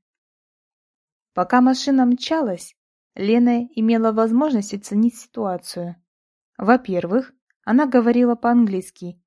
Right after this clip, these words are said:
который знала не так, чтобы очень, в пределах кандидатского минимума. Сейчас она говорила как по-русски.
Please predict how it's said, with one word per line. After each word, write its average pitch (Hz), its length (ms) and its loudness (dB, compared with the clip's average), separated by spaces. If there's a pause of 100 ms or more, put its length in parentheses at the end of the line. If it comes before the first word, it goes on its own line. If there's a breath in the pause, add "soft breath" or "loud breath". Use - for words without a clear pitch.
(120)
который 190 380 -8
знала 240 480 0
не 302 100 -8
так, 381 220 -8
чтобы 190 340 -4
очень, 180 500 -4 (440)
в - 100 -20
пределах 254 640 2
кандидатского 226 760 -2
минимума. 170 680 -4 (760)
Сейчас 302 480 0
она 233 160 2
говорила 220 500 2
как 233 240 -6
по-русски. 190 680 -4